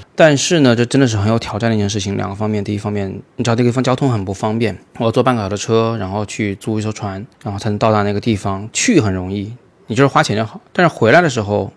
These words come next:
你会发现你没有船了，因为船呢不可能在那里等你很久的时间，两三个小时它可以跟你走，就是所谓的包船，但是我在那里时间会非常的长，所以那船肯定就回来了，不会去等我。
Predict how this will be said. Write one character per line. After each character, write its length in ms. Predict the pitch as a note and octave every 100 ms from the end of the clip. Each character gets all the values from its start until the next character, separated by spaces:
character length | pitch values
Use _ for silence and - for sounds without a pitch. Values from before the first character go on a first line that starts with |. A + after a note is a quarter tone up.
| -
你 100 | A2
会 60 |
发 140 | G#2 C3+
现 120 | C3+
你 60 |
没 80 | G2
有 80 | C3
船 260 | - F#2 G2+
了， 120 | B2 - - - - _
因 80 | C#3+
为 60 |
船 160 | - G#2+
呢 60 |
不 100 | C3
可 80 | C3
能 100 | G2+
在 80 | G#2+
那 60 | G#2+
里 60 |
等 160 | G2 G2+
你 100 | G#2+
很 140 | G2 G2+
久 140 | G2
的 60 | G#2
时 100 | F2
间， 180 | F2+ - -
两 100 | A2+
三 140 | E3
个 80 | E3+
小 160 | B2 G2+
时 160 | A2+
它 80 | A2+
可 80 | A2+
以 60 |
跟 120 | G#2+ A2+
你 140 | A2
走， 260 | - D#2+ - _
就 100 | - A2
是 40 | - -
所 140 | A2
谓 60 | G2
的 60 |
包 180 | G#2+ G#2+
船， 260 | - G2 G2
但 100 | B2
是 140 | A#2+
我 100 | A2
在 80 | G2+
那 80 | A#2
里 100 | A2
时 160 | G2 G2+
间 200 | G#2+ G#2+
会 320 | - A2 G2+
非 140 | G#2+
常 120 | A2+ A2
的 60 |
长， 340 | G#2 - G2+ G#2+
所 120 | G#2+
以 20 |
那 60 | G#2
船 180 | - G#2+
肯 140 | A2
定 260 | G#2 G#2 G2+
就 80 | -
回 200 | G#2+ G#2
来 100 | G#2+
了， 120 | A#2 - - - - -
不 60 |
会 100 | B2
去 80 | A2+
等 320 | A2+ G2 A#2
我。 180 | A#2 B2